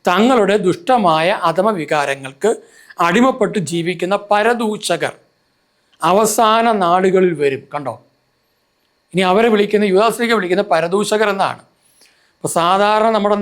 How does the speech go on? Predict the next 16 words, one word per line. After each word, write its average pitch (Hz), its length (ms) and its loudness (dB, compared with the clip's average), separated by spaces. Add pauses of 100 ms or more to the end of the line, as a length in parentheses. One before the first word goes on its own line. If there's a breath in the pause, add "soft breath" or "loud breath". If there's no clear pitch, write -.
നാട്ടിൽ 202 380 -2
പരദൂഷകരുണ്ട് 202 720 2
ഒരുപാട്, 143 340 0 (680 soft breath)
പക്ഷേ 190 180 -2 (240)
ആത്മീയ 240 420 0 (140)
മേഖലയിലുള്ള 190 680 2
പരദൂഷകരാണ് 160 640 -6
ഇവർ. - 120 -20 (1040)
ആത്മീയ 214 320 2 (100)
മേഖലയിൽ 208 380 2
അപ്പോൾ 190 260 2
എന്തുണ്ട്? 175 340 -2 (320)
പരദൂഷകരുണ്ട് 156 840 -2 (400 soft breath)
എന്ന് 160 140 2
നമുക്ക് 165 260 0
മനസ്സിലാക്കാം. 190 560 -2